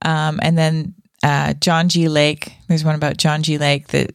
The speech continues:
is just amazing and just sort of, you know, fills you with faith for the kinds of things that, that God can do and, um, can use you to do. So I think those are both fantastic books. Um,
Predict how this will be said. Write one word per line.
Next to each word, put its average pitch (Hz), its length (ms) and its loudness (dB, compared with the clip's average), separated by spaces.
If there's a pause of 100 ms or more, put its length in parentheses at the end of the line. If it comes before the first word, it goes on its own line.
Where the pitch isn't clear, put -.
is 156 320 0
just - 420 -2
amazing 139 600 -2
and 170 160 2
just 208 160 2
sort 220 140 2
of, 160 100 0 (420)
you 196 120 2
know, 165 180 2
fills 180 460 2
you 175 120 2
with 151 420 -2
faith - 680 -2 (600)
for 151 680 0 (640)
the 160 140 2
kinds 175 340 0
of 156 80 -2
things 143 380 -2
that, - 180 -2 (140)
that 156 260 0
God 131 260 -2
can 151 200 -4
do 139 320 -2
and, 165 280 -2 (240)
um, 156 460 -4 (300)
can 170 180 0
use 156 300 0
you 170 100 4
to 156 140 0
do. 143 260 0
So 156 220 0
I 151 100 0
think 165 200 -4
those 147 220 0
are 143 200 -2 (460)
both 160 200 0
fantastic 151 760 -2
books. - 400 -2 (680)
Um, 160 500 0